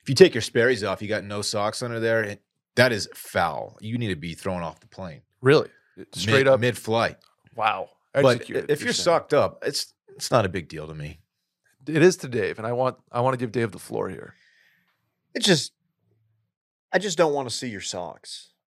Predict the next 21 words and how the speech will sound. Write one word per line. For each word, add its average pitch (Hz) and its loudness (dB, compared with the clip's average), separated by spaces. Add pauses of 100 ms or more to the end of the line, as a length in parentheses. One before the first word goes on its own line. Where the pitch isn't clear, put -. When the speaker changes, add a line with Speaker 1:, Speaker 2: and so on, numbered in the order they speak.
Speaker 3:
I 123 -2
don't 143 4
wanna 131 -2
see 117 -6
your 98 -8
feet. 90 -14 (720)
Speaker 2:
Okay. 147 -8 (160)
Speaker 3:
Like, 113 -10
there's 143 2
exceptions 107 -4
to 98 -6
that, 92 -6
but 95 -8
it's 95 -8
just, 101 -12 (300)
come 101 -10
on. - -12 (720)
I, 147 8
uh, 104 0
I 151 2
often, 107 -2